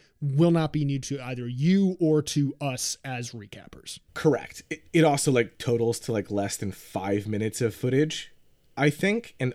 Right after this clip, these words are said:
Speaker 2: of that, like, of that footage, almost all of it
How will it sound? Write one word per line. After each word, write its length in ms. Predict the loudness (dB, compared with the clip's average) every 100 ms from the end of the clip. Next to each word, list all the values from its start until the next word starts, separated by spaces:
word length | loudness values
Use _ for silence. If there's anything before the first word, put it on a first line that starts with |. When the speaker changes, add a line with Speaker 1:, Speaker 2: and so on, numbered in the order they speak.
| -6
Speaker 2:
of 240 | -6 -2
that, 240 | 0 0 0
like, 400 | 0 -2 -6 _ _
of 240 | -4 -2 0
that 240 | 0 -2
footage, 640 | -6 -2 0 0 -6 -12 -18 _ _ -20 -20 -18 -2
almost 560 | 2 4 4 2 -2 -12 -20 -20 -20
all 840 | -6 2 6 8 8 6 6 4
of 200 | 2 2
it 300 | -2 -2 -8